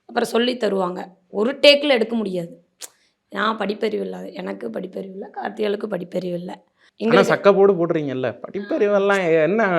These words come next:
Speaker 2: அது என்ன குறைச்சலா
Speaker 1: சார்,
Speaker 2: பேசுறீங்க?
Speaker 1: இல்லைங்க சார்,
Speaker 2: படிப்பறிவு
Speaker 1: அது என்னன்னு
Speaker 2: அது
Speaker 1: கேட்டிங்கன்னா,
Speaker 2: ரெண்டாவது.
Speaker 1: படிப்பு அடி-, படிப்பறிவு இல்லாதங்கிறது ஒரு விஷயம். படிப்பறிவு இல்ல, ஆனா வந்து ஒரு, ஒரு டயலாக் சொன்னா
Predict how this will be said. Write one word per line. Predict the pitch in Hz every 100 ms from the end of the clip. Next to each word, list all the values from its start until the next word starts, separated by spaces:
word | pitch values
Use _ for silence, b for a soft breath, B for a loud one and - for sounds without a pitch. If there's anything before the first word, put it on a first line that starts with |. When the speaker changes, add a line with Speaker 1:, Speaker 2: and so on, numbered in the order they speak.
| 147 139 131 127 123 B -
Speaker 2:
அது | 135 233
என்ன | 269
குறைச்சலா | 196 202 220
Speaker 1:
சார், | 214 185
Speaker 2:
பேசுறீங்க? | 170 160 135 135 156
Speaker 1:
இல்லைங்க | 123 262
சார், | 135
Speaker 2:
படிப்பறிவு | 240 - 233 220
Speaker 1:
அது | 202 240
என்னன்னு | 254 247 294 311
Speaker 2:
அது |
Speaker 1:
கேட்டிங்கன்னா, | 247 180 180 185
Speaker 2:
ரெண்டாவது. | 208 240 226
Speaker 1:
படிப்பு | 147 - - 285 269
அடி-, | 247 254 247 240 226
படிப்பறிவு | 214 262 277 294 285 254
இல்லாதங்கிறது | 247 262 254 254 247 240 240 254
ஒரு | 226 202
விஷயம். | 196 - 190 - b b b b _ -
படிப்பறிவு | 214 294 311 320 311 269 254
இல்ல, | 226 254 302 220 175 - _
ஆனா | 208 233
வந்து | 233 247 262
ஒரு, | 220 214 220 214
ஒரு | 220 214 214 214 214 -
டயலாக் | 247 302 349 311
சொன்னா | - 262 254 277 277